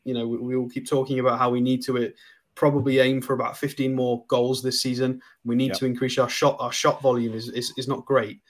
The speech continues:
Speaker 1: Um, so we, we do need to increase that if we wanna get more goals. And this kid, for his age, is taking a lot of shots. You know, three, three and a half shots per game from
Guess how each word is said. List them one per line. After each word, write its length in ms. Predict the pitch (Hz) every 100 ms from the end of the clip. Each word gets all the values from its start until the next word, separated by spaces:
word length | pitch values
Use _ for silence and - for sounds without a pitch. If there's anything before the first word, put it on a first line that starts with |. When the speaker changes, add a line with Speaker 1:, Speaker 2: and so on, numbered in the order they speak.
| _ _ _ -
Speaker 1:
Um, 480 | 120 117 117 110 110 _ _ _ _ _ _ _ _ _ _ _ _ _ -
so 320 | - 123 117 113
we, 120 | 131
we 120 | 139
do 140 | 147 156
need 140 | 139
to 100 | 131
increase 360 | 120 120 117 -
that 260 | 117 127 -
if 100 | 135
we 40 | 120
wanna 120 | 123
get 140 | 120
more 140 | 131 135
goals. 380 | 147 104 - -
And 300 | 113 113 123
this 180 | 143 -
kid, 380 | - 123 117 -
for 180 | - 127
his 160 | 120 135
age, 420 | 131 120 - -
is 120 | 135 -
taking 260 | 156 160
a 40 | 151
lot 160 | 175
of 60 | 143
shots. 520 | - 131 - - -
You 100 | 143
know, 100 | 120
three, 280 | 120 170 156 -
three 160 | 175
and 80 | 151
a 40 | 143
half 120 | 139
shots 220 | 151 -
per 200 | 147 127
game 440 | 135 113 110 143 - _ _ _ _ _
from 180 | 135 123